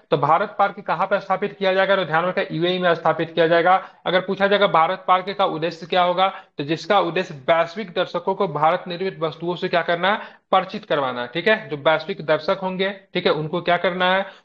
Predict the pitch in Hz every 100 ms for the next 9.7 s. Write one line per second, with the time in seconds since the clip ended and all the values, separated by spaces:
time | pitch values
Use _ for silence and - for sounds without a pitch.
0 | - 151 156 151 190 208 170 165 190 185
1 | 202 214 240 - 170 185 202 233 - _
2 | _ - 147 175 202 202 185 180 175 165
3 | 185 - 151 151 175 185 196 190 185 190
4 | 196 208 - 156 - 190 185 185 190 202
5 | 151 175 180 202 202 - - 143 170 202
6 | 202 190 190 180 180 175 160 160 143 139
7 | 143 147 165 185 196 196 190 175 185 190
8 | 190 185 196 196 185 190 190 208 - _
9 | _ 170 180 185 196 208 214